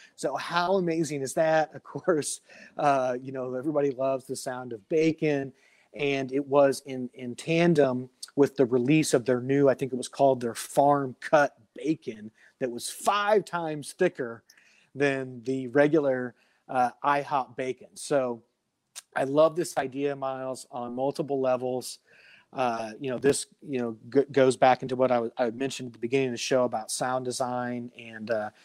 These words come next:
and, and something called sonic branding, which I think doesn't get, uh, as much no-, you know, notice and praise and attention as it should.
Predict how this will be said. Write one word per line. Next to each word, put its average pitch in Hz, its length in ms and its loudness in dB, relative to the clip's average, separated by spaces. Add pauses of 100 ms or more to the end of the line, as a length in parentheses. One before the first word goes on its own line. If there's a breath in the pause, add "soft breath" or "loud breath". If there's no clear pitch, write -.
(180 soft breath)
and, 120 220 2
and 120 140 -4
something 139 180 4
called 123 200 4
sonic 135 400 2
branding, 143 680 -2 (380 soft breath)
which 143 320 4
I 135 120 2
think 196 340 2 (260)
doesn't 160 440 4
get, 143 300 4 (120)
uh, 131 120 -6 (160)
as 123 160 -6
much 139 380 -4 (160)
no-, 139 380 -4
you 131 120 -12
know, 117 120 -12 (220)
notice 143 500 4
and 113 180 -10
praise 139 540 2
and 120 120 -8
attention 135 440 -8
as 107 120 -12
it - 100 -16
should. 156 480 2